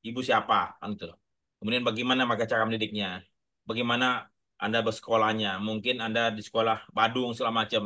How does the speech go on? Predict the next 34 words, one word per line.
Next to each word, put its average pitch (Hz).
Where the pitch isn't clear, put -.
atau 104
baik 117
atau 107
gimana? 95
Pernah 107
juara 107
segala 101
macam. 90
Anda 120
ceritakan. 101
Kemudian 120
mungkin 110
tadi 117
Anda 120
dikirim 113
oleh 113
orang 107
tua 110
Anda 120
dari 107
Bali 107
ke 110
Jakarta 104
dengan 101
biaya, 107
eh, 101
yang 110
pas-pasan 110
lah. 90
Anda 113
dibiayai 107
oleh 104
orang 101
tua. 113